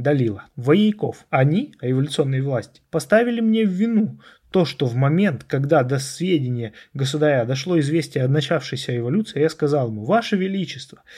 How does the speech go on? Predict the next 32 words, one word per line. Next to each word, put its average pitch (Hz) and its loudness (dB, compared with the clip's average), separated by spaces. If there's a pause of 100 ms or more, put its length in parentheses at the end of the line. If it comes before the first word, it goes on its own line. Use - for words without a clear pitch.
(140)
теперь 160 4
остаётся 143 -2
одно — 131 -2 (140)
открыть 151 2
немцам 135 -2
Минский 131 -4
фронт. 120 -4 (480)
Пусть - 2
германские 147 2
войска 139 -2
пойдут 170 0
для 165 -2
усмирения 220 2
этой 262 -2
сволочи». 233 -2 (160)
И 214 6
аристократы 160 2
типа 135 -2
Андроникова, 123 -2
и 202 -2
служаки 147 0 (100)
типа 131 -6
Воякова 117 -2 (340)
настойчиво 127 -2
твердили: 113 -6
«Не 139 -2
забывайте 156 2
о 135 -2
пережитом 131 -2
в - -20
пятом 139 -4
году». 147 -2